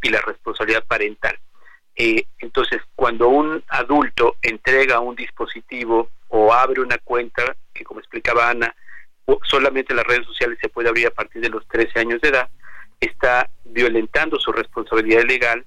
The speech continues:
porque los niños y niñas van a recibir información para la cual quizás no estén preparados, no tengan la información o los parámetros, y puede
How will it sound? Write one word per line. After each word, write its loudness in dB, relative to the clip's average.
porque -2
los -4
niños -4
y -6
niñas -2
van 2
a 0
recibir -4
información 0
para 0
la -2
cual -2
quizás -2
no 0
estén 0
preparados, 2
no -2
tengan -2
la -6
información -2
o 2
los -2
parámetros, -2
y -2
puede 4